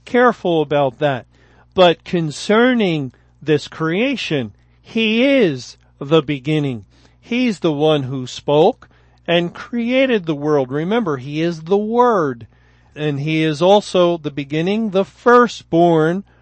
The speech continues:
from the dead, when he died for the sins of his people before the world began, from the foundation of the world, and was resurrected when he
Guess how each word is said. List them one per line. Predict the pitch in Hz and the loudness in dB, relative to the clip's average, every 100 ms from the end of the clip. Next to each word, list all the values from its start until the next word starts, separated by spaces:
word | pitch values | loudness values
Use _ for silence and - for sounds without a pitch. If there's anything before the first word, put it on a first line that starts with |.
| _ | _
from | - - 165 170 175 185 | -8 2 4 4 0 -2
the | 208 | -2
dead, | 226 247 226 165 117 _ _ _ _ | 2 2 4 0 -4 _ _ _ _
when | 147 160 156 147 | 0 2 2 -2
he | 147 156 151 | -6 -8 -10
died | 127 165 170 170 165 | 0 4 4 2 0
for | 165 | -6
the | 151 147 | -6 -4
sins | 165 160 143 | -2 -4 -4
of | 143 | -6
his | 147 - | -6 -8
people | 170 143 127 120 - _ _ _ | -14 -10 -8 -10 -12 _ _ _
before | 139 143 131 - - 165 233 254 226 165 127 _ _ _ _ 143 | -8 -8 -10 -16 -2 2 4 6 4 4 0 _ _ _ _ -4
the | 143 | -2
world | 143 151 147 135 | 2 2 2 -2
began, | 139 135 147 135 117 | -8 -4 -2 -2 -6
from | - 151 | -6 -6
the | 147 | -6
foundation | - 180 180 185 214 247 - 208 175 | -2 0 0 -2 -4 -4 -6 -4 -2
of | 151 | -2
the | 143 | -4
world, | 143 151 147 131 113 _ _ _ _ - | -4 -2 0 -2 -6 _ _ _ _ -4
and | 160 175 190 196 180 _ | 0 2 2 -2 -10 _
was | 165 147 147 120 | -4 0 0 -2
resurrected | 127 143 156 143 156 180 254 - 165 151 175 202 - _ _ _ _ | -4 0 0 0 -2 0 -2 -2 -4 -4 -4 -8 -16 _ _ _ _
when | 143 156 151 | -2 0 -2
he | 147 151 143 127 | -6 -10 -10 -14